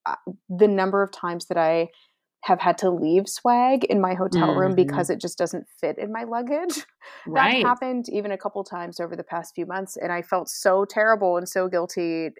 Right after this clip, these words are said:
Speaker 1: for not being able to accept that gift. But sometimes it's just, it just doesn't fit, or maybe you already have ten of them and you don't necessarily wanna take another one. So I think that's, that's really interesting. And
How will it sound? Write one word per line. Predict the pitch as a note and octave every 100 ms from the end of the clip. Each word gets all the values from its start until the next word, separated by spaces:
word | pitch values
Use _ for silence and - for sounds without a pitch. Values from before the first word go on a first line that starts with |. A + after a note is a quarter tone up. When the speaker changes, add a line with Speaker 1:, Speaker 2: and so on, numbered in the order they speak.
| -
Speaker 1:
for | - F3+
not | F3 E3+ E3 E3 -
being | G3 F#3
able | F3 E3+
to | E3+
accept | D3+ - D#3+ - -
that | D3+ C3 - _ _ _
gift. | F3 G#3+ F#4 - - _ _ _
But | - E3+ -
sometimes | - A3+ - D4 D3
it's | - F#3+ -
just, | - F3+ -
it | E3+
just | E3+ -
doesn't | F3 E3+
fit, | - E4+ -
or | A3+
maybe | A#3 A#3
you | A3
already | A3
have | G3 F3+
ten | - F#3+
of | F#3
them | E3 D#3+ E3 -
and | F3 E3+
you | E3+ E3
don't | E3+ -
necessarily | F3 - D#3+ D#3+
wanna | E3+ F3
take | F3 F#3
another | - - E3
one. | F3+ -
So | F3+ F#3+
I | F#3
think | A3 A3+
that's, | G3+ F3+ - - _ _
that's | G3+ G3
really | F#3+ F3+ F#3 F3+
interesting. | - D#3+ E3 - - C#3 C#3+
And | E3+ F3